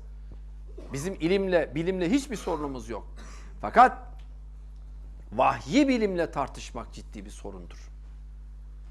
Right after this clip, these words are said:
Efendim, al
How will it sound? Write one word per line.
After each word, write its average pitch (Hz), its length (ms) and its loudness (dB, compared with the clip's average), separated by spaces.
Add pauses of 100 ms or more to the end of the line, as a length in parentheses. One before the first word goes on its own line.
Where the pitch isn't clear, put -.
(1200)
Efendim, 104 460 -6 (640)
al 311 220 10